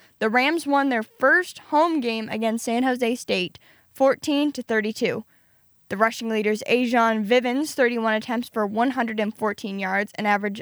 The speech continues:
of three point seven yards per carry. Jalen Thomas had thirteen attempts for sixty-two yards,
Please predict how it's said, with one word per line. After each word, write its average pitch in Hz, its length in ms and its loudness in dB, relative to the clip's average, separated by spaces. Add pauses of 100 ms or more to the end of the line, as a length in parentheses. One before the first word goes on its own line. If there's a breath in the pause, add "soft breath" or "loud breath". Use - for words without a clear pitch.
of 202 160 -4 (100)
three 269 380 -4
point 220 380 -6
seven 214 440 -4
yards 190 360 -4
per 185 180 -10
carry. 208 400 -2 (400 soft breath)
Jalen 233 420 0
Thomas 269 580 -2
had 226 260 -6
thirteen 233 380 -2
attempts 220 420 -4
for 202 180 -6
sixty-two 220 840 -6
yards, 208 380 0